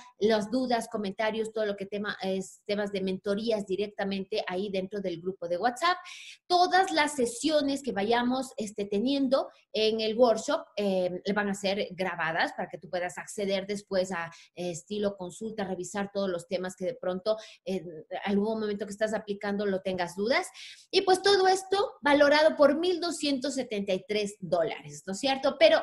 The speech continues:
ojo, atención, no, no se asusten porque, eh, justamente hemos planteado este, eh, apoyo para los emprendedores haciendo este workshop donde van a poder participar muchísima gente. Así que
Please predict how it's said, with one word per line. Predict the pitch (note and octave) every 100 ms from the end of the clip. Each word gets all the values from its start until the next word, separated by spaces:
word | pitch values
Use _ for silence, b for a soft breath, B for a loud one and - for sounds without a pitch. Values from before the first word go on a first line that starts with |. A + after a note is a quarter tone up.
| -
ojo, | C4+ D#4 C#4 -
atención, | A3 A3 A3+ A#3+ A3+
no, | B3+ C#4+ C#4+ B -
no | C#4+
se | D4+
asusten | D4+ - D4 C4 - G#3+
porque, | A3 A3 B3+ B3 B B -
eh, | A3+
justamente | A3 C#4 D4+ C#4+ D4 C#4 A#3 A3
hemos | A#3 B3
planteado | - B3 A3+ A3+ C#4 C4+ C4 A#3+ -
este, | A#3 A#3 B3+ B3 -
eh, | A3 G#3+ G3 F3+ E3+ D#3 -
apoyo | F3 - F#4 C4+ G#3
para | G3 F#3+
los | G3 G3
emprendedores | G#3 A#3 A#3+ B3+ A3+ A3+ C#4 - B B
haciendo | B3 C#4 C#4
este | D4+ C#4+
workshop | A#3+ C4 B3 C4+ B3+
donde | A#3 G#3
van | G#3+ B3
a | B3+
poder | G#3 G3 A3
participar | B3+ - G3 G3 G#3+ A#3+ B B -
muchísima | A#3 A3+ A3+ C4 - B3+ A3+
gente. | - E3+ D#3 F3 -
Así | F#3+ A3+ A3+
que | A3+ A#3